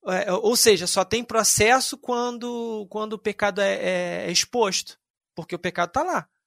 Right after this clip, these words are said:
Exposto ou não, o pecado tá lá. Então, não, porque o pecado veio à tona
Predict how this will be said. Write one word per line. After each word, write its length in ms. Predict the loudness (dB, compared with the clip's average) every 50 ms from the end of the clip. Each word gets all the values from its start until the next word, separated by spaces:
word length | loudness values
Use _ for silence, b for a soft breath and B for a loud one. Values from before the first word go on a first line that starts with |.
| _ _ _ _ _ _ _ _
Exposto 560 | -2 -2 -2 -2 _ 0 0 2 2 0 -2 -4
ou 60 | -6
não, 160 | -4 -6 -8
o 40 | -6
pecado 320 | -6 -8 -6 -4 -4 -4
tá 120 | -4 -4 -4
lá. 240 | -2 -4 -4 -6 -8 _ _ _ _ _
Então, 240 | -14 -8 -4 -4 0
não, 200 | 2 2 2 2
porque 260 | 2 -2 -6 -4 -2
o 60 | -2 -2
pecado 420 | -2 -2 0 4 4 4 4 2
veio 200 | 0 2 2 2
à 40 | 2
tona 560 | 0 _ -4 -2 0 0 0 0 -2 -4 -6